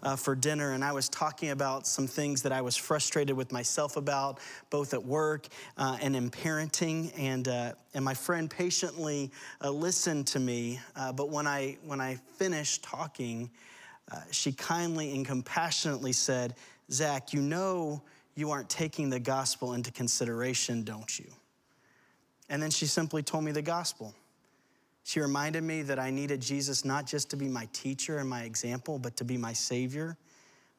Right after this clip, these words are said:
that he loved me enough to die for me, that he didn't just come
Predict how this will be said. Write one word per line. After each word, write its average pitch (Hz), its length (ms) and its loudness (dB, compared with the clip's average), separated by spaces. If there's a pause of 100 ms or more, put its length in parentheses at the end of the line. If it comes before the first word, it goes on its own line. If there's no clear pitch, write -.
that 143 140 4
he 139 100 2
loved 143 300 2
me 160 100 0
enough 143 380 -2
to - 120 0
die 135 360 2
for 156 180 0
me, 156 240 2
that 139 140 0
he 135 80 0
didn't 151 220 -2
just 156 260 2
come 143 260 0